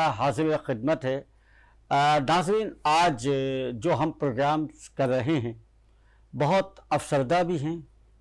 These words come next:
उदास हैं, एक गम की घड़ी भी है, और उसके साथ साथ हम बयान नहीं कर सकते लफ्ज़ों में कि हमारा एक ऐसा साथी,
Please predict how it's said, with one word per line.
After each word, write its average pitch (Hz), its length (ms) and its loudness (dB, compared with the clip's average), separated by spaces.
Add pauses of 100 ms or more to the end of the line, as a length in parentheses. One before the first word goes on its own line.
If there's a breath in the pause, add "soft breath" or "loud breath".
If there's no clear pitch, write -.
उदास 143 500 0
हैं, 151 220 -8 (600)
एक 170 160 4
गम 147 280 0
की 175 180 0
घड़ी 127 320 -2
भी 165 200 0
है, 131 300 -4 (480)
और 185 140 2 (180)
उसके 214 240 -2
साथ 170 280 -2
साथ 156 540 -2 (1800)
हम 208 260 0 (400)
बयान 143 500 0
नहीं 175 260 2
कर 143 180 0
सकते 160 380 -4
लफ्ज़ों 127 680 0
में 131 180 -4 (600)
कि 156 60 2
हमारा 151 380 0
एक 156 360 -2
ऐसा 139 280 -4
साथी, 123 720 -6